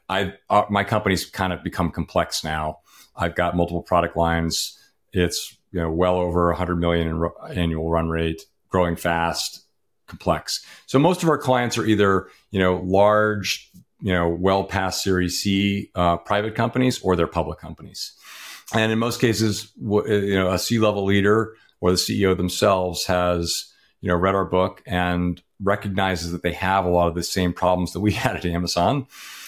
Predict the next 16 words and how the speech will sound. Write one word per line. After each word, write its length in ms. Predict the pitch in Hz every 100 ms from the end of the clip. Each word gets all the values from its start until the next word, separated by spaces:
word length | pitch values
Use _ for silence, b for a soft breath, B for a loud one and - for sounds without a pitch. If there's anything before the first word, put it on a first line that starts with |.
| B _
and 480 | 98 95 95 95 90 _ 107 98 _ _ 113 104
looks 300 | 110 107 -
at 80 | -
these 260 | 98 92
as, 480 | 98 92 92 - -
you 100 | -
know, 80 | 90
useful 400 | 92 110 110 -
solutions 540 | 190 - 107 110 92 87
and 100 | 90
wants 180 | 90
us 100 | - -
to 80 |
help 260 | - 90 87
us 160 | 85 -
do, 220 | 95